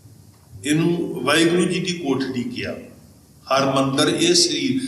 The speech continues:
ਜਿਵੇਂ ਹਰਿਮੰਦਰ ਸਾਹਿਬ ਦੀ ਪਵਿੱਤਰਤਾ ਨਾ, ਮਹਾਰਾਜ ਨੇ ਸਾਨੂੰ ਬਾਣੀ 'ਚ ਕਿਹਾ ਵੀ ਇਹ ਕਾਇਆ ਨੂੰ ਵੀ ਹਰਿਮੰਦਰ ਵਾਂਗ ਸਾਜ, ਤਾਂ ਕਿ ਇੱਥੇ ਪ੍ਰਕਾਸ਼ ਹੋਵੇ ਸ਼ਬਦ। ਉੱਥੇ ਤੇ ਅਸੀਂ ਸਫਾਈ ਵਾਸਤੇ ਜਾਨ ਲਾ ਦਿੰਦੇ ਹਾਂ, ਇੱਥੋਂ ਦੀ ਸਫਾਈ ਕੌਣ ਕਰੇਗਾ ਜੀ?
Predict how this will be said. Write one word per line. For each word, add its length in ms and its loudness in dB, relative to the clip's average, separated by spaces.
ਜਿਵੇਂ 260 2
ਹਰਿਮੰਦਰ 520 4
ਸਾਹਿਬ 380 4
ਦੀ 80 2
ਪਵਿੱਤਰਤਾ 580 2
ਨਾ, 480 -2
ਮਹਾਰਾਜ 360 4
ਨੇ 80 2
ਸਾਨੂੰ 360 2
ਬਾਣੀ 240 2
'ਚ 100 0
ਕਿਹਾ 240 0
ਵੀ 160 0
ਇਹ 240 -2
ਕਾਇਆ 360 2
ਨੂੰ 180 -2
ਵੀ 140 -2
ਹਰਿਮੰਦਰ 540 0
ਵਾਂਗ 320 0
ਸਾਜ, 760 -4
ਤਾਂ 180 0
ਕਿ 100 -2
ਇੱਥੇ 160 -6
ਪ੍ਰਕਾਸ਼ 560 -2
ਹੋਵੇ 200 -8
ਸ਼ਬਦ। 400 -12
ਉੱਥੇ 260 0
ਤੇ 140 4
ਅਸੀਂ 180 6
ਸਫਾਈ 520 4
ਵਾਸਤੇ 360 4
ਜਾਨ 460 2
ਲਾ 160 6
ਦਿੰਦੇ 380 2
ਹਾਂ, 240 0
ਇੱਥੋਂ 340 -2
ਦੀ 80 -2
ਸਫਾਈ 400 0
ਕੌਣ 300 -4
ਕਰੇਗਾ 280 -6
ਜੀ? 160 -16